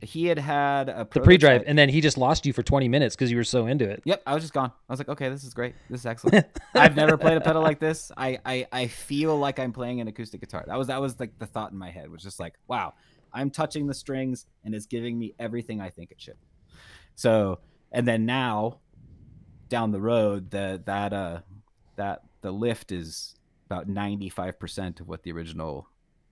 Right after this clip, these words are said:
Speaker 1: pre-drive was. Just the pre-drive had some other, you know, outputs like tuner out and a, a direct out with a,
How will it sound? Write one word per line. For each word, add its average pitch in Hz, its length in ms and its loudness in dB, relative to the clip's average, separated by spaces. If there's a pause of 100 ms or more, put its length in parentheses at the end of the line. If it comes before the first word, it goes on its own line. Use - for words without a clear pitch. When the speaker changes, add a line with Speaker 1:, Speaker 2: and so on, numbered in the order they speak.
Speaker 1:
pre-drive 90 400 -6
was. 78 180 -10
Just - 220 -10
the 82 60 -12
pre-drive 87 420 -6
had 78 200 -8
some 87 160 -8
other, 82 360 -8 (180)
you 73 80 -10
know, 65 160 -10 (140)
outputs - 480 -8
like 82 260 -8
tuner 92 320 -4
out 85 340 -4
and 87 140 -8
a, 80 160 -8 (220)
a 87 60 -8
direct 85 400 -8
out 80 260 -4 (180)
with 80 160 -12
a, 78 120 -8